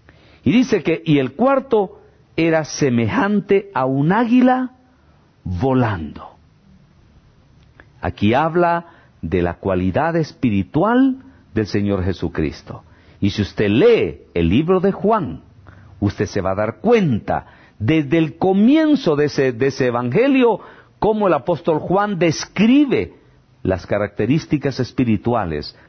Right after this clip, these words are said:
del Señor Jesucristo. En el principio era el Verbo, y el Verbo era con Dios, y el Verbo era Dios. Y aquel Verbo tomó forma de hombre y habitó entre los hombres.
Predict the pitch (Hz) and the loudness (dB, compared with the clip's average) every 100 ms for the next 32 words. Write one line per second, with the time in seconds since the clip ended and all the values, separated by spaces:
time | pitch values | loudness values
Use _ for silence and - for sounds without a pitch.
0 | - 101 95 92 87 82 85 85 78 - | -6 -4 -2 0 -2 -4 -4 -2 -2 -4
1 | 80 - - 95 98 95 - 95 82 - | -6 -8 -10 -4 -2 -2 -2 -4 -4 -2
2 | 151 143 107 98 85 80 101 90 80 76 | 0 0 -2 -2 -2 -2 0 0 -2 -6
3 | 76 - - 104 104 82 78 170 202 160 | -6 -14 -6 -2 0 -2 -2 0 0 0
4 | 127 117 113 107 101 90 90 82 78 - | 0 0 -2 -4 -4 -2 0 0 -2 -6
5 | - - 120 123 95 92 208 233 196 117 | -16 -2 0 2 0 0 2 2 2 0
6 | 110 104 101 92 90 78 - - - - | 0 0 0 -2 -2 -2 -4 -8 -14 -18
7 | - - - - - - - - - 92 | -20 -20 -20 -20 -20 -20 -20 -20 -4 -4
8 | - 143 131 101 175 226 190 117 101 101 | -2 -2 -2 2 2 4 2 -2 -2 -2
9 | 98 117 113 113 123 120 101 92 98 190 | 0 0 -2 -2 -2 0 -2 0 0 2
10 | 220 147 110 95 - - - 92 101 107 | 0 0 0 -2 -4 -16 -12 -2 0 0
11 | 110 - 202 226 190 131 131 110 101 95 | -2 0 2 2 2 0 0 -2 -2 -6
12 | - 147 220 185 107 92 - - - | -4 -2 0 0 -2 -6 -8 -12 -14